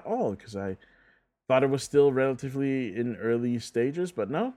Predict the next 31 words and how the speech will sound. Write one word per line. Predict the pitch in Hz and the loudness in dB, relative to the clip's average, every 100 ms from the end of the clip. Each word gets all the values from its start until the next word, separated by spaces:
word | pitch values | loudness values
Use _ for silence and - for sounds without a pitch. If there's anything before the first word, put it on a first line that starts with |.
| _ | _
no, | - 135 214 | -8 -4 -4
this, | 175 202 - - | -4 -6 -10 -12
this | 117 123 | -12 -8
game | 135 160 180 | -6 -4 -6
looks | 180 | -10
pretty | - 165 180 | -10 -10 -6
good, | 190 190 - | -4 -2 -2
and | 113 117 104 | -4 -4 -4
it's, | 110 - - | -8 -8 -4
uh, | 113 107 113 - _ _ _ _ _ _ _ _ _ _ _ _ | -2 -2 -4 -10 _ _ _ _ _ _ _ _ _ _ _ _
uh, | 107 113 113 110 | -4 0 0 2
yeah, | 139 226 - - | 2 2 -2 -6
it's, | 113 110 - - | -6 -6 -8 -4
uh, | 110 107 107 107 104 98 92 - - _ _ _ _ _ | 0 0 0 -2 -4 -8 -12 -18 -20 _ _ _ _ _
it's | 117 | -14
supposed | - 135 147 | -8 -6 -6
to | |
come | 160 156 | -4 -2
out | 165 | -2
next | 143 156 - | -2 -4 -4
year | 160 185 202 | -2 -2 -2
in | 156 _ _ | -6 _ _
twenty | - 151 | -6 -4
twenty-four | 156 151 151 165 214 - _ _ _ _ _ | -2 -4 -2 -2 -2 -10 _ _ _ _ _
on, | 117 120 120 120 120 120 110 | -6 -2 -2 -2 -2 -4 -4
uh, | 110 110 107 104 82 _ | -4 -2 -4 -6 -10 _
all | - 127 131 | -4 -2 -2
consoles | 139 135 135 139 135 | -2 -4 -4 -6 -6
except | 127 - 127 | -6 -8 -6
for | 127 123 | -6 -6
Switch, | - - 214 - | -6 -8 -8 -8